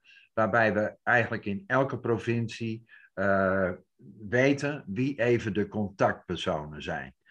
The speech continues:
En de contactpersonen die daar zitten, daar willen we graag wat meer contact mee hebben. Want wat we dus inderdaad willen, dat is wat, eh,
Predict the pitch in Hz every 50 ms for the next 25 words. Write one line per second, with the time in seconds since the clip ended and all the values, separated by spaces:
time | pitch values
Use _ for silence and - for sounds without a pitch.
0 | - - - - - - 113 113 113 120 - - - 135 131 120 - 151 160 160
1 | - 175 156 - - 147 143 143 143 143 147 151 107 104 110 123 123 110 123 117
2 | 117 113 107 104 - - 92 98 139 151 151 151 147 156 156 - - 107 107 92
3 | 131 123 117 123 123 113 104 101 104 - - 120 120 123 123 120 - - 110 95
4 | 82 104 117 123 127 - - 120 110 95 - 92 80 - - 78 78 76 76 76
5 | 71 - - - _ _ - - - - - _ - 107 107 104 95 147 170 165
6 | 170 170 139 139 135 131 127 147 139 131 131 113 107 120 120 117 110 90 95 123
7 | 139 143 156 160 170 165 - 120 110 113 120 117 98 - - 117 110 101 - -
8 | 92 85 92 107 107 92 - - 95 - 104 101 98 98